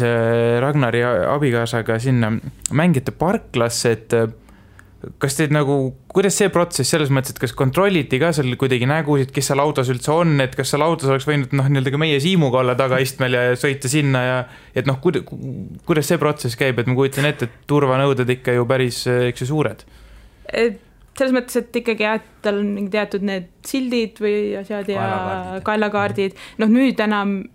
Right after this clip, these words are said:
Speaker 2: minu teada nad ei saa autoga enam sinna uude parklasse sõita, et nüüd on veits muutunud seal. Aga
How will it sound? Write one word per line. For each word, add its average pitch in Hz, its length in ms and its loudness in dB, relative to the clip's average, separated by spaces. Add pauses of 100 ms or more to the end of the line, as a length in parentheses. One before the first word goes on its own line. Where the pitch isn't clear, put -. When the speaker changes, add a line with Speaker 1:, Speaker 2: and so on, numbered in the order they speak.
(120)
Speaker 2:
minu 214 220 2 (100)
teada 185 320 -2
nad 185 240 -4
ei 185 80 0
saa 208 240 0
autoga 196 400 -4
enam 185 220 -10
sinna 196 180 -8
uude 214 240 -4
parklasse 185 480 -8
sõita, 262 320 -4
et 185 80 -12
nüüd 185 160 -8
on 185 80 -8
veits 185 240 -10
muutunud 214 400 -8
seal. 196 160 -6 (640)
Aga 185 320 -6